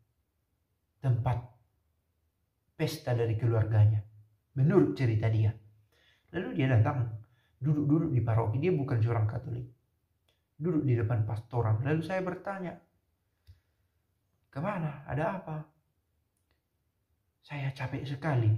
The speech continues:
mencari alamat ini. Saya tidak punya kontaknya, hanya ini namanya."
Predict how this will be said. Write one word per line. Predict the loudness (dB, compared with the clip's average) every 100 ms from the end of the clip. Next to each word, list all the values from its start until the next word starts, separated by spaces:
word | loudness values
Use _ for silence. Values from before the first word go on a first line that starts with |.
| 0
mencari | -6 -4 0 2 2 2
alamat | 0 0 -2 -6
ini. | -4 -2 -2
Saya | -2 -6 -4
tidak | -4 -6 -6
punya | -4 -2 -2 -6 -18 _ _ _
kontaknya, | -2 -2 -4 -4 0 0 0 -2
hanya | -2
ini | 0 0 2
namanya." | 2 4 4 4 0